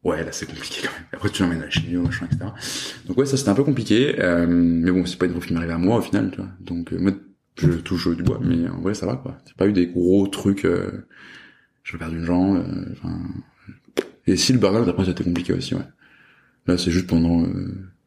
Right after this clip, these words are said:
quelques jours, tu peux plus te lever, quoi. Et tu mets un an et demi à t'en remettre. Et parce que, ouais, à l'époque, euh, ton médecin, c'était aussi ta mère qui t'a dit, « Ouais, prends une pause de trois semaines. »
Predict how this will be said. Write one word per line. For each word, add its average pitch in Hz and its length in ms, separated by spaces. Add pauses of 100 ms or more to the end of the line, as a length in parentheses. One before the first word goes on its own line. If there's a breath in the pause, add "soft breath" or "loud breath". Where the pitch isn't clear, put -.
quelques - 220
jours, 92 120
tu - 120
peux - 80
plus - 200
te 92 60
lever, 85 180
quoi. - 140 (480 loud breath)
Et 95 100
tu - 160
mets 90 220
un 87 140
an 90 60
et 87 40
demi 87 100
à 85 40
t'en 92 100
remettre. 90 220 (880 soft breath)
Et 90 180
parce - 160
que, - 100
ouais, 85 160
à 85 60
l'époque, 87 260
euh, 85 160
ton 82 120
médecin, 90 320
c'était 85 180
aussi - 220
ta 85 80
mère 127 260
qui - 80
t'a - 100
dit, « 104 200
Ouais, 131 140
prends 143 140
une 139 100
pause 143 120
de 131 60
trois 127 160
semaines. » 107 220